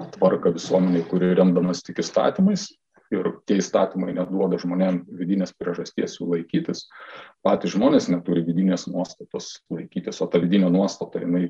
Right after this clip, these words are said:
kyla iš to, kad kiekvienas žmogus yra moralinis imperatyvas siek gėrio ir gerą daryk, blogį venk.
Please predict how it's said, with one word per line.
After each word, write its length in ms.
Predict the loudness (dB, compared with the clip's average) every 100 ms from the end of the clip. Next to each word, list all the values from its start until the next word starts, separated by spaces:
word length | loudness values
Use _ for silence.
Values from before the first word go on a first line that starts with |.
| -6
kyla 380 | -6 -4 -4
iš 100 | -6
to, 160 | -4 -4
kad 200 | -4 -8
kiekvienas 480 | -10 -8 -6 -6 -4
žmogus 400 | -4 -4 -6 -8 -10
yra 280 | -4 -2
moralinis 560 | 2 4 4 2 0 -2
imperatyvas 680 | -6 -4 -4 -2 -2 -4 -6
siek 360 | -4 -4 -4 -8
gėrio 440 | -2 0 2 2
ir 200 | 0 -2 -4 -6 -4
gerą 360 | -2 2 2
daryk, 280 | 2 0 -2
blogį 340 | -4 -4 -2 -2
venk. 300 | 0 -2